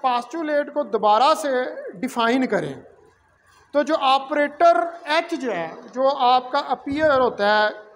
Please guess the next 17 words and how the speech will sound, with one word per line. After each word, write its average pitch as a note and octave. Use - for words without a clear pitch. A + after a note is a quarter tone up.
इसके B3+
अंदर, A3
जो B3+
आपका B3
हेड B3+
मॉड A#3+
ऑपरेटर A3+
उसमें, A#3
उसको D4+
आप A3+
introduce G3+
करवाते C#3
हैं, -
ठीक A3
है। A#3+
यानी A#3+
कि -